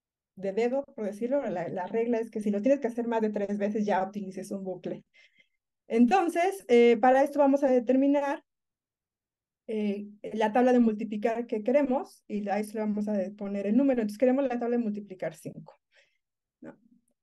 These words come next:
Pero lo queremos, aquí les puse para una secuencia de la tabla del cinco del uno al diez. Entonces, para, eh, una secuencia que va del uno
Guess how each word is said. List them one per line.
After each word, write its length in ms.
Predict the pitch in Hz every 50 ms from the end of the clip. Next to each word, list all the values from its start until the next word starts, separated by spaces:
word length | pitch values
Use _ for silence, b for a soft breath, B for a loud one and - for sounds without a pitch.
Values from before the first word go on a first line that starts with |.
| _ _ _ _ _ _ _
Pero 280 | - 269 277 294 302 302
lo 160 | 294 277 -
queremos, 680 | 285 294 285 311 320 277 269 269 302 403 - - -
aquí 360 | - 220 208 208 208 254 254 247
les 220 | 233 240 233 -
puse 420 | - 262 254 247 247 220 208 - _ _
para 480 | - 226 220 220 220 220 220 208 208 -
una 220 | 240 247 254 269 269
secuencia 540 | 262 240 214 208 233 233 240 240 262 240 226
de 120 | 202 147
la 180 | 202 208 208 208
tabla 220 | 233 233 247 247
del 120 | 240 214
cinco 300 | - 226 220 214 214 226
del 120 | 214 202 196
uno 140 | 196 202 202
al 80 | 208
diez. 240 | 226 254 247 - -
Entonces, 580 | - 214 202 208 214 208 208 208 214 202 202 208 - - -
para, 480 | 233 226 233 233 233 226 208 214 - _ _ _ -
eh, 800 | 226 220 214 214 214 214 208 208 208 208 208 208 208 208 208 - - _ _ _ _ _
una 220 | - 254 269 285 285
secuencia 560 | 285 277 247 - - 254 254 247 247 233 220
que 100 | 208 220
va 160 | 220 226 226
del 220 | 214 220 214 226 247
uno 480 | 294 320 302 285 269 247 277 440 -